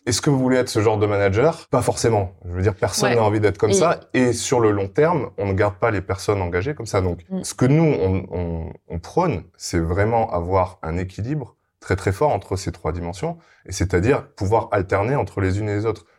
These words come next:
Speaker 1: Le leadership, c'est bien, mais si vous coachez pas vos équipes, si vous les accompagnez pas pour les faire grandir, vous n'irez pas très, très loin.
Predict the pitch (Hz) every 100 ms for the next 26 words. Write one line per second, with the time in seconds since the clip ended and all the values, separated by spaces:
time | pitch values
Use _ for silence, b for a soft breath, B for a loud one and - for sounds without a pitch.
0 | _ 107 104 104 101 - 98 - - 85
1 | 110 165 - - 107 - 120 110 107 107
2 | 104 98 92 92 - - 113 107 104 98
3 | 95 95 92 95 92 - 87 - 90 82
4 | 110 170 - - 92 101 98 139 - 113
5 | - 127 120 92